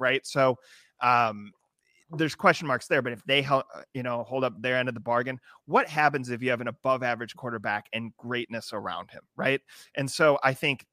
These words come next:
the Vikings still need to prove greatness, but to be fair, teams are gonna have to win with this model because just so few are gonna have Mahomes, Allen, Herbert, you know, Burrow, whatever, you go down the list.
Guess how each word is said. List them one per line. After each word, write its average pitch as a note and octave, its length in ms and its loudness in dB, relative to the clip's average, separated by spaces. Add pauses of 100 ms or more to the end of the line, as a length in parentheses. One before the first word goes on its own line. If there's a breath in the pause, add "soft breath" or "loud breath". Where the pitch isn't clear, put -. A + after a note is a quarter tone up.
(120)
the B2+ 100 0
Vikings B2+ 460 2
still B2 200 -6
need A#2+ 160 -4
to G#2+ 80 -6
prove D3+ 380 -2
greatness, G#2 540 -8 (320 loud breath)
but A#3+ 160 4
to F3 80 -6
be G#3+ 160 0
fair, D3+ 440 2 (240)
teams G3+ 280 -2
are G3 60 0
gonna E3 180 2
have C#3 220 -2
to C#3+ 100 -4
win C3 240 -2
with C3 140 -4
this B2+ 220 -8
model B2+ 440 -4 (240 soft breath)
because D3+ 280 0
just - 420 -6
so F#3 180 4
few F3+ 340 0
are C3 100 4
gonna B2+ 180 -4
have B2 440 0 (260)
Mahomes, B2 640 -2
Allen, A2+ 340 0 (120)
Herbert, A2+ 420 0 (320 soft breath)
you B2 120 -8
know, A2 200 -2 (180)
Burrow, B2+ 420 6
whatever, B2+ 420 6
you A2 100 -6
go B2 180 -2
down A2+ 240 -2
the G#2 80 -8
list. A#2+ 360 -4